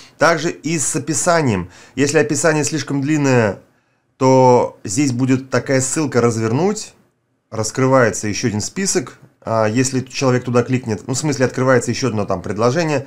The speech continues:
но если все равно слишком длинное описание, то дальше тоже будет три точки. Но в идеале нужно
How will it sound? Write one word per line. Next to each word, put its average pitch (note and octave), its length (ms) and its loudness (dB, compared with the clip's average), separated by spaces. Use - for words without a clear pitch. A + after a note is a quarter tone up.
но C3 100 0
если D#3+ 300 2
все - 180 0
равно C#3+ 300 4
слишком C3 560 -2
длинное G2+ 280 0
описание, E3+ 420 0
то A2+ 100 -2
дальше B2 300 0
тоже B2+ 240 -2
будет A2 180 -8
три G#2+ 160 -8
точки. - 400 -10
Но C3 160 4
в C#3+ 100 2
идеале F3 400 4
нужно D#3+ 520 2